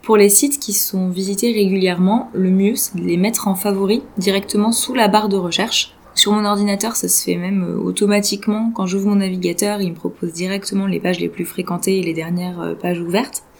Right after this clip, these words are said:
Et puis en général, euh, grâce à l'historique ou, ou cookie, ou je sais pas exactement quel dispositif <laughs> exactement, euh, mais quand je tape dans l'U R L le début d'une adresse, euh, internet,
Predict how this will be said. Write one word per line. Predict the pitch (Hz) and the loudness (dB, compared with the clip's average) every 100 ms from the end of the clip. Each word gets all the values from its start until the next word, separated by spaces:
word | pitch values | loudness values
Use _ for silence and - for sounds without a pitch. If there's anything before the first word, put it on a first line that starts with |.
| _ - | _ -6
Et | |
puis | - - | -6 -2
en | 196 | 2
général, | 196 185 175 170 196 202 | 2 2 0 -2 -2 -2
euh, | 175 170 175 - _ - | -2 -6 -12 -16 _ -8
grâce | - 190 196 | -2 0 2
à | 196 | 2
l'historique | 190 185 202 196 208 - | 2 2 2 2 2 0
ou, | 190 180 - - | 0 0 -4 -6
ou | 185 | -4
cookie, | 180 202 190 - 208 214 | -4 -6 -4 -2 0 0
ou | 190 - | -4 -6
je | - | -6
sais | - - | -6 -4
pas | - | 2
exactement | 277 226 269 - - 294 311 277 - | 4 4 0 -2 -2 0 -2 -6 -10
quel | - 302 | 2 4
dispositif | 254 240 - 208 202 - 240 | 4 -2 -4 -2 -2 -4 4
<laughs> | |
exactement, | 269 226 185 208 185 - 190 202 320 - - - - - - | 8 8 8 4 4 2 2 4 2 0 -14 -16 -16 -8 0
euh, | 202 208 202 | 2 4 4
mais | 196 | 4
quand | 196 | 4
je | 196 | 4
tape | 285 285 | 4 6
dans | 233 226 | 6 6
l'U | 220 | 4
R | 220 208 | 0 2
L | 226 220 | 2 4
le | 190 | 2
début | 175 190 226 | 2 0 0
d'une | 185 180 | 0 0
adresse, | 180 175 190 190 - | 0 -2 -2 -2 0
euh, | 185 - - | 0 0 -2
internet, | - 175 156 220 - | -2 -2 0 -2 -2